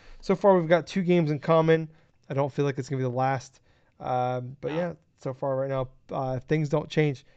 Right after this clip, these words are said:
Speaker 1: Pokemon Arceus will be our game of the, uh, overall game of the year. Um,
Speaker 2: Huh.
Speaker 1: but Gables, you start. Uh, w-, did you?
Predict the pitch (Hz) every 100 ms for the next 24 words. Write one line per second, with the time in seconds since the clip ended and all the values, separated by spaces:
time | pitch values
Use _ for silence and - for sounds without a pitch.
0 | _ _ - - 196 190 185 156 160 151
1 | - _ _ - 151 156 151 139 147 143
2 | 151 185 139 139 190 160 139 143 131 135
3 | 127 127 123 117 _ _ _ _ - 127
4 | 120 147 - 147 - _ _ _ - 156
5 | 143 139 170 202 170 165 156 170 - 190
6 | 165 160 143 139 - - 135 165